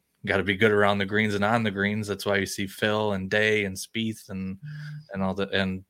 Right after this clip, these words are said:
Brandt, all those guys are really good in this tournament 'cause, you know, that they all, they all play differently off the tee, but they all have one thing in common, and it's that they have all been very good putters throughout their career. They're all been, they're all very creative around the greens, which, uh,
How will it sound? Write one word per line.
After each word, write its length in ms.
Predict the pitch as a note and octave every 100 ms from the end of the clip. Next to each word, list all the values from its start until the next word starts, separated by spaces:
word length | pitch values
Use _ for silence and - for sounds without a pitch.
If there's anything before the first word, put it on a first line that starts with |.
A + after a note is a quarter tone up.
| _
Brandt, 460 | G2 G2+ G#2+ A2 -
all 180 | G2+
those 220 | G2+ G2+ F#2
guys 240 | G2+ G2
are 80 | F#2+
really 240 | G2+ G2
good 440 | F#2+ G2+ G2+ G2 F#2+ _ _
in 160 | G#2 G2+
this 140 | F#2+
tournament 500 | - G#2+ G#2+ F#2+ F#2+
'cause, 500 | - F#2+ F#2 - - _ _ - - - _
you 80 | G2
know, 60 | F#2
that 180 | F#2+ - - _
they 120 | G#2+
all, 240 | G#2+ A2+ A2
they 80 | C3
all 160 | C3+ C#3
play 180 | C#3
differently 400 | A#2+ C#3 C3 B2+
off 180 | A#2+ A#2
the 100 | A#2
tee, 200 | G#2+ C3+
but 200 | A2+ G#2
they 80 | A2
all 120 | G#2+
have 160 | G#2+ G#2
one 220 | G#2 G#2
thing 440 | G#2 G2+ G2+ G2+ - _ _
in 140 | G2+
common, 400 | F#2+ A2+ A2 G2
and 100 | F#2
it's 120 | F2+ -
that 180 | F#2+
they 80 | F#2+
have 120 | F#2
all 180 | G2 F#2
been 180 | F#2 F2+
very 220 | F#2+ F#2+
good 160 | F2+ F#2+
putters 340 | G#2+ G2+ G2
throughout 220 | - G#2 G2+
their 120 | G#2
career. 280 | - G#2+ G#2
They're 100 | G2
all 120 | F#2+
been, 300 | F#2+ G2 F#2+ - - - -
they're 120 | G#2+
all 80 | G#2
very 240 | G#2+ G#2+
creative 520 | G#2+ A2+ G2+ A2+ A#2+
around 260 | A#2 A2+ A#2
the 80 | A2+
greens, 540 | A2+ A2+ A#2+ A#2+ -
which, 400 | - F#2+ - - -
uh, 380 | G2 F#2 G2